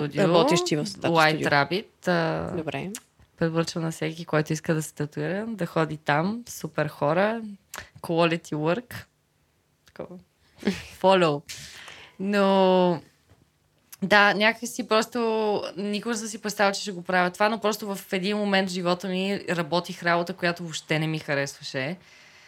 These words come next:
Speaker 1: А, преподавах рисуване на деца,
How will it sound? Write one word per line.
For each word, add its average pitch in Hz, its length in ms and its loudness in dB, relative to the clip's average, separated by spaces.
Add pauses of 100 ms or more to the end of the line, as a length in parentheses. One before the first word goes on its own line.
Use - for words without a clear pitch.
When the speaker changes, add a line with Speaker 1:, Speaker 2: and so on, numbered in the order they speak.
(260)
Speaker 1:
А, 165 720 -2 (440)
преподавах 185 480 2
рисуване 175 440 0
на 160 140 0
деца, 139 440 -2